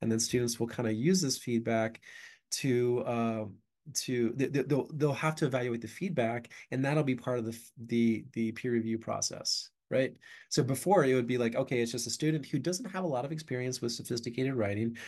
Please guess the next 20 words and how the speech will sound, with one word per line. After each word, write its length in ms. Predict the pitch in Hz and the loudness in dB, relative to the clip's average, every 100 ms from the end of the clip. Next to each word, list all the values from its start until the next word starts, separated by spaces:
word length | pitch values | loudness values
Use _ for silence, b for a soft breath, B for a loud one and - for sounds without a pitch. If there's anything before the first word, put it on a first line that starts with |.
| B | B
or 80 | 127 | 4
doesn't 240 | 139 156 | 6 4
have 100 | 151 151 | 4 4
a 20 | |
lot 200 | 135 127 | 4 4
of 160 | 117 | 0
experience 540 | 113 - 131 123 120 117 | -4 -4 -2 0 0 4
with, 280 | 113 110 - b b _ _ 120 | 2 2 -6 b b _ _ -4
with 160 | 117 | 2
leaving 320 | 131 131 131 | 4 6 4
sophisticated 680 | 117 117 127 - 117 113 104 101 _ - | 2 0 -2 -2 -2 -4 -4 -8 _ -4
feedback. 580 | 131 127 98 110 120 - B B - | -2 -2 -2 -4 -8 -18 B B 0
Now 240 | 147 196 | 2 4
they 140 | 165 | 4
get 160 | 139 127 | 2 0
the 120 | 120 | 2
assistance 500 | 117 - 127 120 113 | 2 0 -2 -4 -4
of 120 | 107 | -4
A 180 | 104 104 | -4 0
I, 300 | 131 135 127 | 2 2 0